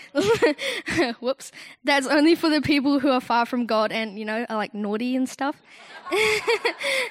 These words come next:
But on that last night, when he said it, I realized he was talking to all of us, and it applied to me as well. So when I got home, I was still thinking about it and decided I didn't wanna go back to how I was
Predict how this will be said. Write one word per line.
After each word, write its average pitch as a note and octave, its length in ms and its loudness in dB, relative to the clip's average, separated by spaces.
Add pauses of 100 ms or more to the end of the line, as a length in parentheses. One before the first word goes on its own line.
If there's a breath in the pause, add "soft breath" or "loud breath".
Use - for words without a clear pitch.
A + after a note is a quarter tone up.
(1300 loud breath)
But D4 160 2
on D4+ 180 2
that D4+ 220 0
last B3+ 380 0
night, A#3 440 0
when C4 180 0
he C4+ 180 0
said C4 280 -2
it, A3+ 180 -2 (340 loud breath)
I B3+ 60 2
realized B3+ 500 2
he C4+ 140 -6
was A#3+ 260 -2
talking B3+ 320 -4
to A#3 80 -4
all A3+ 160 -4
of A3 100 -4
us, A3 320 -4
and A3+ 160 -8
it A3 120 -8
applied A3 400 -4
to - 100 -8
me G#3 240 -2
as F#3 260 -8
well. F#3+ 320 -4 (680 loud breath)
So - 180 -4
when C#4+ 140 2
I D#4+ 100 2
got D#4 220 0
home, C4 240 2
I A#3+ 100 2
was C4 160 0
still D4 260 0
thinking B3+ 440 -2
about A3 320 0
it A3 180 -4 (400 loud breath)
and B3+ 160 2
decided B3 500 0
I A#3 180 0
didn't A3+ 320 -4
wanna A3+ 200 -2
go G#3+ 220 -2
back G#3 300 -2
to A#3+ 100 -4
how G#3 200 0
I G#3 120 -2
was G3 360 -6